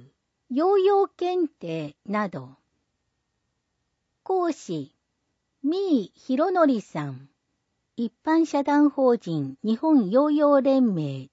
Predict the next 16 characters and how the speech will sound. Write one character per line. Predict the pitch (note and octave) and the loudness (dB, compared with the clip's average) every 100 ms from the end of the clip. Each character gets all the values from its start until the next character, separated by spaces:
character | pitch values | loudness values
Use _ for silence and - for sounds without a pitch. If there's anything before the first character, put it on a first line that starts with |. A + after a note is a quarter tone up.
| - | -10
代 | G#3+ C4 - | -4 -4 0
表 | B3 A3+ | 0 0
理 | A3 F#3 | -2 -8
事。 | - B2+ C#3 _ _ _ _ _ _ - | -12 -16 -16 _ _ _ _ _ _ -4
二 | A3+ | -4
千 | - D#4 D#4 D4 | -2 0 4 4
年 | C4+ C4 A3+ | 4 2 0
世 | - G#3 | -6 -6
界 | C#4+ D4+ C#4 | -4 -2 -4
大 | - C4+ B3+ | -4 -4 -4
会 | - D#3+ C#3+ _ | -8 -10 -10 _
X | G3 - - C#4 D#4 | -10 -8 -8 -6 -4
部 | C#4 C#4+ | 0 2
門 | A#3+ D#3+ C3+ | 2 0 -6
優 | D#3 G#3 | -4 -4
勝。 | G#3 - D#3 C#3 C3 | -4 -8 -6 -6 -10